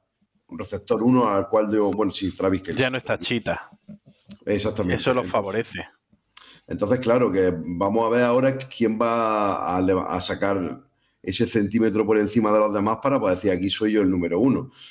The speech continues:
Speaker 1: Y todavía no está claro, todavía no está claro. Y creo que también eso puede, puede generar un problema para el, para el grupo de, de receptores, no tener un número uno claro, quitando a Travis Kelce, si contamos con él, porque al final es el número uno por target.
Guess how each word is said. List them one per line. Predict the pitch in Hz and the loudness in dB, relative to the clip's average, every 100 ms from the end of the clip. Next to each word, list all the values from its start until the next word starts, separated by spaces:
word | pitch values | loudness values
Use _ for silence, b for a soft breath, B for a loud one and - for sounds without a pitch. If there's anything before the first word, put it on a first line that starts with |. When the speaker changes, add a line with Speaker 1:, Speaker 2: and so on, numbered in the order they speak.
| B B - | B B -6
Speaker 1:
Y | 107 | -4
todavía | 98 101 117 | 0 2 4
no | |
está | 127 - | 2 0
claro, | 95 110 95 - _ | -4 -2 -4 -8 _
todavía | - 95 | -2 0
no | 98 | 0
está | 101 | 0
claro. | 107 123 | 2 2
Y | |
creo | 120 | 4
que | 120 139 | 2 2
también | 135 120 | 2 2
eso | 131 131 143 | 2 2 2
puede, | 139 113 | 2 2
puede | 120 | 0
generar | 123 117 123 | 2 2 2
un | 131 | 0
problema | 104 107 131 | 2 2 2
para | 127 101 | 2 0
el, | 95 B B - | -2 B B -2
para | 95 | 0
el | 90 | 2
grupo | 120 135 147 | 2 4 4
de, | 120 | 2
de | 98 98 | 2 0
receptores, | 87 90 - 127 127 | 0 -6 -2 0 2
no | 110 | 2
tener | 101 98 | 2 2
un | 98 101 101 | 2 2 0
número | 104 98 98 | 0 0 0
uno | 92 | 0
claro, | 87 131 - | 0 0 0
quitando | 143 95 95 | -2 0 0
a | 92 | -2
Travis | 87 87 | -4 -4
Kelce, | 120 120 - 101 | -6 -6 -8 -16
si | - 85 | -16 -14
contamos | 80 87 92 92 | -14 -10 -10 -8
con | 95 107 | -6 -6
él, | 131 b b _ | -8 b b _
porque | 85 85 | -10 -8
al | 82 | -8
final | - 90 98 | -4 -2 0
es | 85 | 0
el | 87 | 0
número | 87 87 | 0 2
uno | 92 90 | 2 0
por | - 82 - | -2 -4 -2
target. | 104 107 | -6 -6